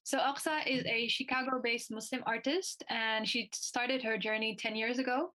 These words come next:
Uh, she's a self-taught artist. Her specialty lays in Islamic calligraphy and Islamic abstract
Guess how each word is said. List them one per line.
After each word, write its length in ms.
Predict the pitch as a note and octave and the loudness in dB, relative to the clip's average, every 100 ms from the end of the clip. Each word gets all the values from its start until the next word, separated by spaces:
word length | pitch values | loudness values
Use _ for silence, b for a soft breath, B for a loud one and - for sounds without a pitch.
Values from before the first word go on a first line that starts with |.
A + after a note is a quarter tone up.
| - | -4
Uh, 340 | A#3 G#3+ G#3 G3+ | 0 4 2 2
she's 280 | - A#3 | 0 0
a 80 | A3+ - | -2 -4
self-taught 580 | - B3 C4 C4+ B3 - | 0 2 2 0 0 2
artist. 440 | G#3+ F#3 G#3+ G#3+ - | 0 0 -2 -4 -2
Her 220 | A3+ A#3 | 0 0
specialty 880 | - B3 - C4 B3+ B3+ C4 B3 B3 | 0 0 0 0 -2 -2 0 2 2
lays 340 | A#3 A3 G#3 | 2 0 -2
in 380 | - G#3+ G#3 G3 | -2 -2 -2 -2
Islamic 420 | - A3+ A3 G#3+ | -4 -2 -2 -2
calligraphy 640 | - A3+ A#3 B3 A#3+ A3+ - | -2 -2 0 -2 0 -2 0
and 180 | G#3 G3+ | -2 -4
Islamic 440 | - G#3+ G#3+ G3+ - - | -2 -2 -2 -6 -8 -2
abstract 540 | G#3+ G#3 - G#3 F#3 | -2 -2 -4 -4 -6